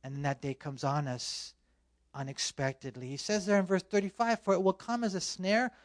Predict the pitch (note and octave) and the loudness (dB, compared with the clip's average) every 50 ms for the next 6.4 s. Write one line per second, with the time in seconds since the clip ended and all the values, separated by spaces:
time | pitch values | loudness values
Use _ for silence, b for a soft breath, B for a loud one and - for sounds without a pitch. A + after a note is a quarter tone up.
0 | b b b F3 F3+ F#3 F#3+ G3+ G3+ F#3+ G3+ F#3+ G3+ G3 - G3 E3+ - E3 E3+ | b b b 0 4 8 8 8 10 10 8 8 8 6 2 -6 -6 -6 2 6
1 | F3+ F#3+ G3 G3 F#3+ F3+ D#3+ _ - F#3 F#3 F3 - F#3 E3+ D#3 F3 E3+ D#3 C#3+ | 8 8 8 8 6 2 0 _ 2 2 2 2 2 -4 -4 0 0 0 0 2
2 | F3 F3 F3 E3+ G3 A#3+ B3 F3+ - - D#3 D3 D#3 F#3 A3+ B3+ A#3+ - A3 F3 | 0 0 0 0 0 0 0 0 -2 -4 -8 0 4 4 4 4 2 -4 -4 4
3 | F3+ F3 E3+ E3 E3 - - E3 D#3 D3+ D#3+ E3+ E3 b b b b b b b | 6 8 8 8 4 0 0 4 8 8 8 6 6 b b b b b b b
4 | F3+ F3+ F3 E3 - - - - - - G3 A3 A#3+ A#3 G#3+ F#3+ F3+ F3 D#3+ - | 0 0 0 0 -6 -12 -20 -20 -8 0 2 4 4 6 4 4 4 2 0 -4
5 | _ - D#3 F3+ G#3 A3+ B3 A#3+ F#3+ D3 C3 A#2 A#2 A#2 A#2 A#2 B2+ C#3+ D3 - | _ -6 -6 -6 -4 -2 -2 -2 -2 -4 -8 -10 -10 -10 -12 -10 -12 -12 -10 -10
6 | - - - - - - - | -8 -8 -8 -8 -10 -12 -14